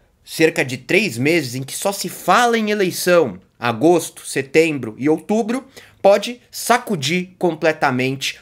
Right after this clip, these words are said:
o cenário já estabelecido. Olha, é impossível dizer agora quem está certo. A gente só saberá mais pro final do ano, a gente só vai ter uma noção mais plena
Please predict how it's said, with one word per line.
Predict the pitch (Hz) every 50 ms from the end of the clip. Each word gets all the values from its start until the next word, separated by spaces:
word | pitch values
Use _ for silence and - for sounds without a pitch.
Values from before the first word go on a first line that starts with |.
| _
o | - 151
cenário | 151 - - 151 131 123 127 127 123 127
já | 123 117 120 117 113
estabelecido. | 113 113 - - 120 110 113 120 120 123 123 - - - 90 82 - - 98 - _ _ - - - - - _ -
Olha, | - - 233 160 123 107 - -
é | 143 143 147
impossível | 156 151 156 170 147 123 - - 185 165 127 131 127
dizer | 120 120 117 107 123 131
agora | 131 123 107 120 131 143 147 147 127 113 113
quem | - 127 120 127
está | 123 - - 160 160
certo. | - - - 113 107 98 92 - - - - - - _
A | 120
gente | 107 117 120 117 - -
só | 123 - - 143 127 120
saberá | - - - 135 123 123 151 180 175 135 123 131 147 165 - - _ - - - - - _ _
mais | 127 135 135 139 139 -
pro | - 156 156
final | 156 170 160 165 170
do | 196 233 240
ano, | 208 175 170 170 175 185 185 185 - _
a | - 127
gente | 131 131 127 -
só | 143 127
vai | 131 131 127
ter | - 139
uma | 131 131
noção | 135 127 123 - - 135 131
mais | 131 127 123 127 -
plena | - _ 160 170 180 202 208 214 226 220 220